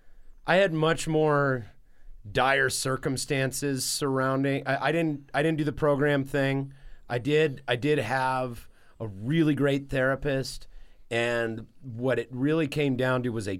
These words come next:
ton of identity work and a ton of,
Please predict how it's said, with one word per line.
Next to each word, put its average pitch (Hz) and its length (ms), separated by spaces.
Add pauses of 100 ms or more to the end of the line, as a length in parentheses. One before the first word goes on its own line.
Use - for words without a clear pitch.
ton 139 800
of 110 580
identity 113 560
work 120 380
and 101 120
a 92 40
ton 113 360
of, 101 400